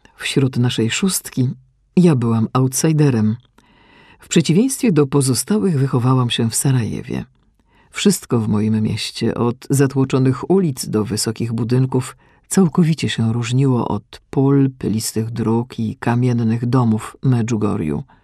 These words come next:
Tymczasem większe od różnic fizycznych pomiędzy tymi dwiema miejscowościami były różnice kulturowe. Medjugorje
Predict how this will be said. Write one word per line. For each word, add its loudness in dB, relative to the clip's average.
Tymczasem 4
większe 2
od 2
różnic 0
fizycznych -2
pomiędzy 0
tymi 0
dwiema 2
miejscowościami -2
były 0
różnice -4
kulturowe. -4
Medjugorje 4